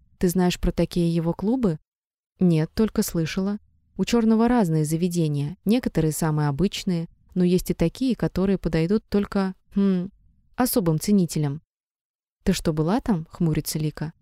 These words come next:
«Один раз. Самый ужасный вечер в моей жизни», мрачно замечает Настя. «Ладно, девчонки, поехали. Это что еще за клубы?» «Неважно, не хочу знать». Меня передергивает от одних лишь смутных догадок.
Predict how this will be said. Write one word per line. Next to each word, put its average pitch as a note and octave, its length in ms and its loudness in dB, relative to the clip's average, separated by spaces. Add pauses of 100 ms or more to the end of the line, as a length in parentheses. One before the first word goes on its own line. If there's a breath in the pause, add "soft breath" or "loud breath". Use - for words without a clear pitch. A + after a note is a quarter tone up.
(160)
«Один B3 280 2
раз. E3+ 320 0 (180)
Самый F#3+ 380 0
ужасный F#3+ 380 -2
вечер F3+ 320 -2
в D#3 40 -6
моей E3+ 200 0
жизни», D#3 440 -2 (340)
мрачно D#3 420 -2
замечает D#3 520 -2
Настя. D#3 440 -4 (400)
«Ладно, G#3+ 320 2
девчонки, D#3+ 440 -4
поехали. F3 600 -2 (340)
Это F3 220 -2
что - 180 0
еще A#3+ 220 2
за A3+ 160 2
клубы?» F3+ 460 -2 (420)
«Неважно, E3+ 600 0
не F#3+ 120 0
хочу G#3 320 0
знать». D#3 360 -6 (440)
Меня G#3 240 4
передергивает F3+ 680 0
от - 200 -2
одних E3+ 420 0
лишь G3 200 -4
смутных E3+ 480 -4
догадок. E3+ 500 -2